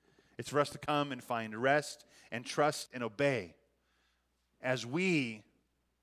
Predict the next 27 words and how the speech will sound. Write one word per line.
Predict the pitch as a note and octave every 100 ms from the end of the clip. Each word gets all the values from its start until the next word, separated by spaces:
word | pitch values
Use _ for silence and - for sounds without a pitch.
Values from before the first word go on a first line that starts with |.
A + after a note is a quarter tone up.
| _ _ -
as | D3+ E3
we | E3+
do | D3 F3
that, | C3
as | C3+ C#3
we | C#3
trust | - - F3+ -
and | C#3+
obey, | C#3 A#2+ E3 D#3+ C3 A2+ - - -
we | D3+ F#3+
begin | F#3+ E3 C#3 C#3+ C#3 B2
to | D#3+ -
overflow | D#3+ C3+ A#2+ - E3 E3+ E3+ D#3+ D#3+ _ _ _ _
with | B2 A2+
joy | - C#3 D#3 D#3 D3+ D3 C#3 _ _ -
and | A2
thankfulness. | - C3 - F#2 E2 D#2 - - _ _ _ _ _ _ -
And | G#2+
that | A#2+ C#3 B2 - -
joy | - C#3 C#3+ A2 F2 F#2+ -
and | G#2
that | B2 A#2+ G#2+
burden | C3+ C#3 A#2
that | A2
he | G#2
gives | A2+ A#2
us | G#2+ -